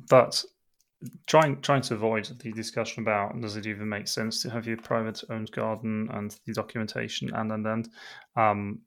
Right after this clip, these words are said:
another thing that, uh, when you are creating these, um, custom controls, as we have discussed before, I think it's always great to have a look in the past. And by the past, I mean Xamarin Forms. We just did an episode on Xamarin Forms five.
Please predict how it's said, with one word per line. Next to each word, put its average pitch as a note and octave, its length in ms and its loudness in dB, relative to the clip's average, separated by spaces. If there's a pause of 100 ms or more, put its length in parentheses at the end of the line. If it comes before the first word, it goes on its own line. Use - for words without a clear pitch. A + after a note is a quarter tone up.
(120)
another B2 280 8
thing G#2+ 460 0
that, A#2+ 80 4 (300)
uh, G2+ 440 -2
when G#2+ 180 2
you G2+ 380 -2
are B2 160 8
creating A2+ 480 -4
these, G2+ 560 -4 (120)
um, G2 420 -8
custom - 360 -2
controls, - 560 -4
as G#2+ 140 -4
we G#2+ 60 -2
have G2 100 -6
discussed - 420 -2
before, A2 380 -2 (400)
I B2+ 40 2
think G3 180 6
it's B2+ 100 2
always C#3 160 4
great A2+ 380 2
to A2 240 -6 (400)
have - 180 -4
a A#2 40 0
look A2 200 0
in G#2 160 0
the G2 60 -4
past. G2 640 2
And G#2 320 -2 (120)
by G#2 160 6
the G#2 80 2
past, A2 340 2
I - 20 0
mean G2+ 280 -2
Xamarin G#2 300 2
Forms. A2+ 360 0
We A#2 60 -4
just - 280 -4
did G#2+ 120 -4
an G#2+ 100 -2
episode G#2 480 -4
on G2 180 -6
Xamarin G2+ 320 -4
Forms G2+ 280 -6
five. A#2+ 360 4